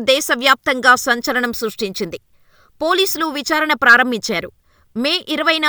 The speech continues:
హనీమూన్కు వెళ్లిన రాజా రఘువంశీ, సోనం మేఘాలయలోని చిరపుంజీకి చేరుకొని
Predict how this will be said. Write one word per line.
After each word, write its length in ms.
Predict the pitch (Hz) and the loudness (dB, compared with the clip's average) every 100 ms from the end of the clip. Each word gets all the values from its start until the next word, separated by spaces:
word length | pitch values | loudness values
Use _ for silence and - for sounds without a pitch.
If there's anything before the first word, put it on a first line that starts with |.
| 311 | 2
హనీమూన్కు 560 | 294 247 302 302 285 302 | 2 0 0 -2 -2 2
వెళ్లిన 300 | 254 254 247 | 2 2 2
రాజా 320 | 214 214 226 262 | 6 4 4 0
రఘువంశీ, 560 | 214 196 247 247 320 330 _ _ _ _ - | 0 -2 -2 -2 -6 -8 _ _ _ _ -10
సోనం 420 | - 247 262 339 - - _ - | 0 2 2 -2 -8 -20 _ -2
మేఘాలయలోని 840 | 226 277 359 349 349 311 294 294 320 | 2 2 2 0 0 2 2 0 -6
చిరపుంజీకి 720 | - 302 294 330 302 320 269 | -6 -6 -6 -6 -6 -6 -6
చేరుకొని 560 | - 214 247 254 269 | -2 -2 0 -2 -2